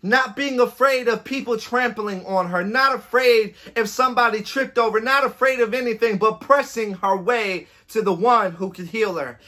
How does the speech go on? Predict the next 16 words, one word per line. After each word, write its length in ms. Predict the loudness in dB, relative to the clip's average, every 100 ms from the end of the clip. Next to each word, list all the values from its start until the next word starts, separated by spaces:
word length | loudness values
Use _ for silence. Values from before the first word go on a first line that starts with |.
| -20 -2
And 200 | -2 -2
she 180 | -2 0
had 240 | 0 2
that 160 | -2 0
mindset, 540 | 0 0 -2 -4 -4
"Even 280 | -6 -6 -4
if 160 | -2
I 140 | 0 -2
could 180 | -2 -6
just 280 | -6 -4
touch 260 | -2 -2 -2
the 100 | -6
fringe 480 | -4 0 0 0 -2
of 140 | -2
his 200 | -2 -4
garment, 500 | 2 2 2 -2 -8